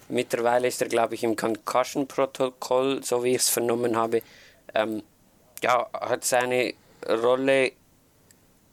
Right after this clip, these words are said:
gut gemacht, war als Backup da, als wir ihn gebraucht haben, und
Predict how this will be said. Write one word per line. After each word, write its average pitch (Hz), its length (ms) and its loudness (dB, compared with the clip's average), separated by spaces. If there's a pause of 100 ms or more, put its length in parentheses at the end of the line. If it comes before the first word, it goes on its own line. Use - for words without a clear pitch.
(160)
gut 135 280 -2
gemacht, 120 600 0
war 120 200 4
als 120 160 0
Backup - 480 -2
da, 123 220 2
als 135 140 -4
wir 123 140 0
ihn 113 140 -2
gebraucht - 580 -4
haben, 135 320 -4
und - 320 -6